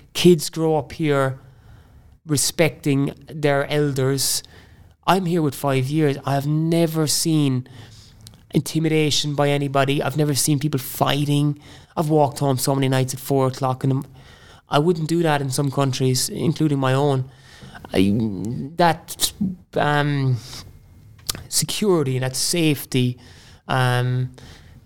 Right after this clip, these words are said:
and the pride people have as well, I think, uh, that's what I love about it.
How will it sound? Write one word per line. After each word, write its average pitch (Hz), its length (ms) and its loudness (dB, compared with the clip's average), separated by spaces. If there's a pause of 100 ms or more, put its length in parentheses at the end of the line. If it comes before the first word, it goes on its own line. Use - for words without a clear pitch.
and 143 200 2
the 135 60 -2
pride 151 460 0
people 135 260 -2
have 127 340 0
as 131 160 -4
well, 131 380 0 (120)
I 135 100 -2
think, 131 440 -2
uh, 123 300 -2
that's 196 200 2
what 196 100 -4
I 190 40 0
love 175 240 2
about 131 260 0
it. 123 260 -6